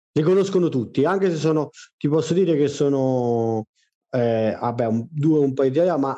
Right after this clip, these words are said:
due o tre di origine st-, sono stranieri, ma le conoscono tutte a memoria,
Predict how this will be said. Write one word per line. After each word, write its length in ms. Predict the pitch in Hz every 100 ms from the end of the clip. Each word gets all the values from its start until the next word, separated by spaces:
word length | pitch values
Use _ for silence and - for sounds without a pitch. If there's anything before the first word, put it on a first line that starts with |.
| - -
due 160 | 156
o 40 | 147
tre 180 | 143
di 120 | 135 127
origine 380 | 131 127 123
st-, 400 | 117 - 139 127
sono 200 | 123 - -
stranieri, 540 | 143 160 214 190 175
ma 140 | 139 139
le 120 | 143
conoscono 580 | 143 165 196 - 165 156
tutte 380 | 143 135 - -
a 120 | 107 120
memoria, 400 | 135 117 90